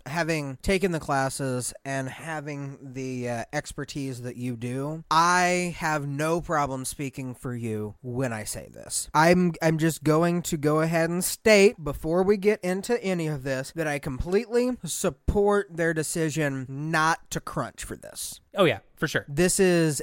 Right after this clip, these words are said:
Speaker 1: a very, very good thing. If it's not going to be ready, either A, I would rather have a good game a few months from now than a bad game now, or two, I would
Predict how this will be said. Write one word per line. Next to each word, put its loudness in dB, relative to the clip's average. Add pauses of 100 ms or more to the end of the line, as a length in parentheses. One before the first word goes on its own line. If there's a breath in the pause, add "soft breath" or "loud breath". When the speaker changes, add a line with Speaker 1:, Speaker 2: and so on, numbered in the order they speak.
Speaker 1:
a 2
very, 2
very 4 (320)
good 0
thing. 0
If 2
it's -2
not 2
going 2
to -2
be 0
ready, 4 (100)
either 2 (120)
A, 4 (120)
I 4
would 0 (300)
rather 4
have 0 (160)
a -6 (320)
good 2
game 0
a 0
few 0
months 0
from -4
now 0
than -2
a -2
bad -4
game -2
now, 0
or 2
two, 4 (320)
I 6
would 0